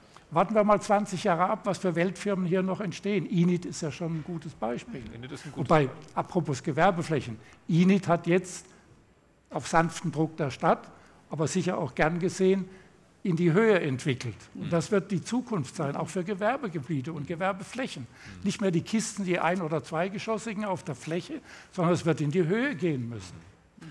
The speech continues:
Speaker 2: Frau Bechtel-Schwabe, Sie haben vorhin ja schon gesagt, Sie glauben das nicht, dass es schwieriger heute ist. Sie glauben wirklich, es ist möglich, solche Werke noch zu schaffen. Es wird irgendwann auch ein neuer Dieter Ludwig kommen, eine neue Fanny Solter und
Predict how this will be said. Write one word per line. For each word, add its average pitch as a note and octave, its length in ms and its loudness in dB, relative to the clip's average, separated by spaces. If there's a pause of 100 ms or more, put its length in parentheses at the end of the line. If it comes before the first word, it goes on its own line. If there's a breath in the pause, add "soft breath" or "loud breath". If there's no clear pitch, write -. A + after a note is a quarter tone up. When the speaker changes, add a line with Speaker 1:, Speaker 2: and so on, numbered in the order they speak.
(420 loud breath)
Speaker 2:
Frau - 100 -8
Bechtel-Schwabe, A#2 920 0
Sie A2+ 120 -6
haben B2 200 -2 (260)
vorhin E3+ 320 0
ja D#3 60 -2
schon A#2+ 180 -6
gesagt, G2+ 240 -6
Sie C#3 100 -4
glauben D3 420 4
das C3 200 -8
nicht, G#2+ 300 -12
dass G#2+ 140 -8
es A2 100 -6
schwieriger G#2 500 -4
heute F#2 240 -10
ist. G#2+ 120 -10
Sie D3+ 80 -4
glauben E3 280 0
wirklich, D#3+ 280 -6
es D3 160 -8
ist C3+ 120 -8
möglich, C3+ 640 -2
solche C#3 420 -2
Werke C3+ 260 2
noch C3+ 120 -6
zu C#3 140 -10
schaffen. D3 360 -2
Es C3+ 140 -10
wird C#3+ 160 -6
irgendwann C#3+ 380 -4
auch C#3+ 160 -2
ein C#3+ 80 -8
neuer C3 260 -2
Dieter A#2+ 240 -6
Ludwig D3 400 -8
kommen, D3 320 -10 (580 loud breath)
eine A2+ 100 -12
neue A#2+ 240 0
Fanny A2+ 300 -10
Solter B2 460 -4
und A#2 220 -12